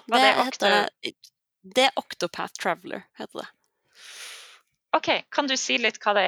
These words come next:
Speaker 1: er? Fordi det har ikke jeg prøvd.
Speaker 2: Det har ikke du prøvd, nei. Nei, det er et, eh,
Speaker 1: Nei.
Speaker 2: det er et, eh, spill der man kan, eh, eh, man kan velge mellom åtte forskjellige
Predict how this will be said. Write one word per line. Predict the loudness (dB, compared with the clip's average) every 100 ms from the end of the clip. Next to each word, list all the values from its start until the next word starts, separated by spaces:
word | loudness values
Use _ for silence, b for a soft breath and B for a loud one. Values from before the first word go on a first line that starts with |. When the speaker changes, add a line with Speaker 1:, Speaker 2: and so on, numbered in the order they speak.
| 2
Speaker 1:
er? | 0 -2 -6
Fordi | -10 -6 -2
det | 0
har | 0
ikke | 0
jeg | -2 -2
prøvd. | -4 -6 -10 _ _ _ _ _ _
Speaker 2:
Det | -2 0
har |
ikke | 0
du | -4 -4
prøvd, | -4 -2
nei. | -2 -2 -6 -4
Nei, | -4 -4 -8 0
det | 2 2 0
er | 0 2 0 -2 -4
et, | -10 _
eh, | 0
Speaker 1:
Nei. | 2 2 2
Speaker 2:
det | 0 0
er | 0 0
et, | -2 _
eh, | 0 2
spill | 0 -4 0
der | 0
man | 0 -4
kan, | -6 -6 -2
eh, | 2 2 0 -8 _ _ B B B _
eh, | -2 0 0 -2 -2 -4 -6 -6
man | -6 -6
kan | -8 -4
velge | -4 -4 -4 -2
mellom | -2 -2 -4
åtte | -8 -8 _ _ -4
forskjellige | -2 -4 0 2 4 2